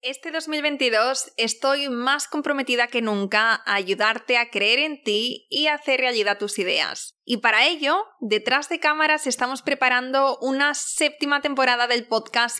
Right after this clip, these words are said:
que vas a alucinar, con invitados muy especiales, estrategias y claves de negocio que funcionan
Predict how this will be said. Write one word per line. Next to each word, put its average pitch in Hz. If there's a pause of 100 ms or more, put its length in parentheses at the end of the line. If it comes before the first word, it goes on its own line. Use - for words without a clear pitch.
que 214
vas 214
a 233
alucinar, 220 (340)
con 285
invitados 277
muy 330
especiales, 254
estrategias 214
y 285
claves 254
de 262
negocio 226
que 226
funcionan 247